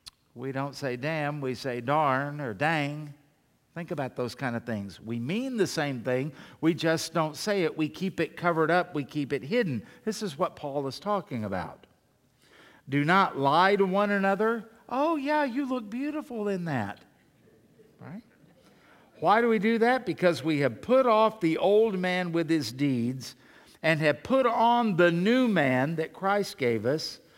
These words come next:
who is renewed in knowledge according to the image of him who created him, where there is neither Greek nor Jew, uncircumcised nor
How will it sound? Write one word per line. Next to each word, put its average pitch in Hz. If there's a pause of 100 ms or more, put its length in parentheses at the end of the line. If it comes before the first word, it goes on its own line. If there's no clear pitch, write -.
(280)
who 185
is 139
renewed 196 (240)
in 175
knowledge 139 (240)
according 240
to 175
the 151
image 240
of 139
him 202 (300)
who 170
created 151
him, 120 (520)
where 135
there 135
is 127
neither 127 (400)
Greek 185
nor 135
Jew, 233
uncircumcised 180
nor 135